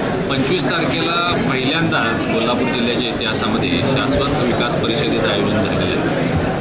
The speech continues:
यासाठी सन्माननीय मुख्यमंत्री महोदय हे ऑनलाईन, अ, जॉईन होणार आहेत.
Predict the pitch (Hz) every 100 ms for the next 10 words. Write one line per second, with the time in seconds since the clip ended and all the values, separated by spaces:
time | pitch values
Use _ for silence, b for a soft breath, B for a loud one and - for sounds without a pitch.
0 | - 247 131 262 - - 139 131 - 113
1 | 110 120 123 120 117 135 123 117 120 117
2 | 113 117 123 - 123 123 135 156 156 127
3 | - - 117 117 113 113 98 95 92 92
4 | 92